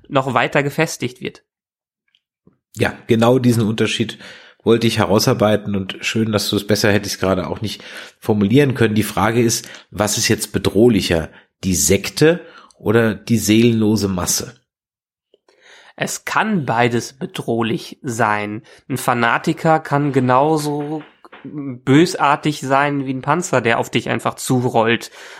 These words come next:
Speaker 1: weil beides kann dich töten. Eins mit dem Hass, eins mit kalter Bedingungslosigkeit so ungefähr.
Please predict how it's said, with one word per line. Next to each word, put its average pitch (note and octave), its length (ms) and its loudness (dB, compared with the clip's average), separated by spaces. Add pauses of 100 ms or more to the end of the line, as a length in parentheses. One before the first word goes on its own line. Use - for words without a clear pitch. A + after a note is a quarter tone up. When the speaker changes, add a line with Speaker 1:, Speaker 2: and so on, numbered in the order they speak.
Speaker 1:
weil A#2+ 140 0
beides B2 380 -2
kann C3+ 180 -2
dich - 380 -4 (1000)
töten. D#3 480 0 (300)
Eins B2+ 320 -4
mit C#3 120 0
dem B2 200 -8
Hass, - 420 -2 (360)
eins D3 340 -2
mit C#3+ 300 0 (160)
kalter D#3 880 0 (120)
Bedingungslosigkeit C3 1160 0
so C3 120 -4
ungefähr. A#2+ 540 -4